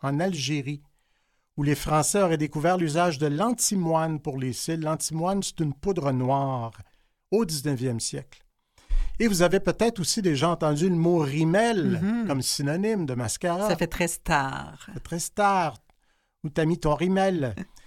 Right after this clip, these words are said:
Speaker 1: Il s'agit de ce qu'on appelle en linguistique un antonomase,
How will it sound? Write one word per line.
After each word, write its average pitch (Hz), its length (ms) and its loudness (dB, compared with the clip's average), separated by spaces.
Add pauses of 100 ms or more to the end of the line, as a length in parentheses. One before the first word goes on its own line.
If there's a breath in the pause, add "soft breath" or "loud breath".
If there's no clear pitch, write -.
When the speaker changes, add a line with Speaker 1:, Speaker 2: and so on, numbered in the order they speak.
(840 soft breath)
Speaker 1:
Il 156 80 -2
s'agit 175 560 4
de 196 80 2
ce - 80 0
qu'on 180 140 2
appelle 180 240 2
en 180 80 4
linguistique 160 680 0
un 160 120 2
antonomase, 156 1200 -2